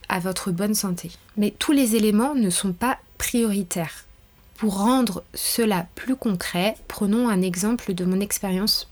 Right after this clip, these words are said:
personnelle. Aujourd'hui, je suis à mon compte et en ce début d'année, mes journées sont très longues et très chargées.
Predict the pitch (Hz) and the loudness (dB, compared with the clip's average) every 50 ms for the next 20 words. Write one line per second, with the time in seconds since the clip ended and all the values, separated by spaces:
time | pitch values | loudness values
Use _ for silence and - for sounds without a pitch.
0 | - - - 202 202 - - - 196 175 170 147 - - - - - 180 175 170 | -8 -4 -2 0 0 0 0 0 0 0 0 -2 -4 -10 -20 -6 -2 0 0 2
1 | 190 185 180 226 277 294 269 - 208 180 - - 170 156 151 156 156 156 - - | 2 0 2 2 4 4 4 2 0 -2 -2 -2 -4 -2 -2 -2 -4 -4 -4 -2
2 | 285 359 359 - - - - - - - - - - 220 226 254 233 - - - | -2 -2 -2 -2 -6 -6 -8 -10 -18 -20 -10 -2 0 2 4 4 2 0 0 -4
3 | 165 180 180 175 - 190 170 170 190 185 240 233 202 202 175 160 175 208 240 - | -2 -2 -2 -2 -2 -2 -2 -2 -2 -2 -2 -2 0 0 2 2 2 0 -2 -2
4 | - 190 185 180 175 180 180 202 220 - - - - - 185 175 175 - - - | -2 -2 -2 -2 -2 -2 -2 -2 -2 -4 -6 -6 -6 -4 -4 -6 -6 -6 -4 -2
5 | 220 208 202 196 202 214 - - - _ - 175 170 - - - 226 214 - - | -2 0 0 0 0 -2 -2 -6 -12 _ -6 -6 -6 -4 -4 -4 -2 -2 -2 0
6 | 190 175 165 - - | -2 -2 -2 -4 -8